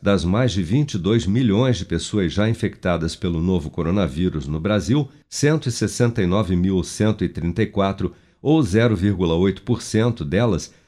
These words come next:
ainda seguem internadas ou em acompanhamento pelos órgãos de saúde em todo o país. Dados do Programa Nacional de Imunização apontam que até esta terça-feira,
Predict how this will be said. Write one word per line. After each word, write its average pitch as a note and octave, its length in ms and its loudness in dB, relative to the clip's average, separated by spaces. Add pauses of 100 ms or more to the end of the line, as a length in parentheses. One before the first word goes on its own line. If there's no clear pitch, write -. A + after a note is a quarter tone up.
(120)
ainda B2 280 0
seguem G#2 360 0
internadas G#2 760 0
ou E2 140 -2
em D#2 80 0
acompanhamento E2 880 -2
pelos G2+ 340 -2
órgãos D#2 400 -2
de E2+ 100 -2
saúde A2 480 2
em G2 120 2
todo C#3 360 0
o A2 40 0
país. C#2+ 520 -4 (380)
Dados G#2 460 0
do F2+ 100 -2
Programa G2 480 0
Nacional G2 600 0
de E2 160 -4
Imunização E2 800 0 (260)
apontam A#2+ 580 0
que F#2 140 -2
até F2+ 200 0
esta F2 260 -2
terça-feira, G2 800 -2